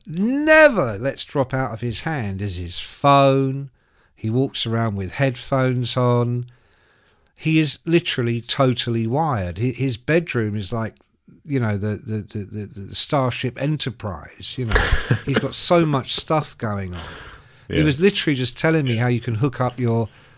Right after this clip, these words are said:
Speaker 1: iPad to a T V screen and buy a something or other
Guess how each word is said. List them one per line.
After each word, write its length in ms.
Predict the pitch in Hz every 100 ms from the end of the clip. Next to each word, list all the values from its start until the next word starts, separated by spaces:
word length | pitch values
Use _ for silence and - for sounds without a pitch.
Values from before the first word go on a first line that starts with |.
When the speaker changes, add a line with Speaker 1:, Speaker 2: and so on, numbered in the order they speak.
| - -
Speaker 1:
iPad 680 | 143 147 - 120 107 101
to 160 | - 110
a 40 |
T 340 | 101 - 139 123
V 240 | 123 143
screen 520 | 147 - 113 98 101
and 200 | 101 104
buy 240 | 98 117 113
a 100 | 110
something 540 | - 131 123 - 113
or 120 | 113
other 380 | 110 104 104 101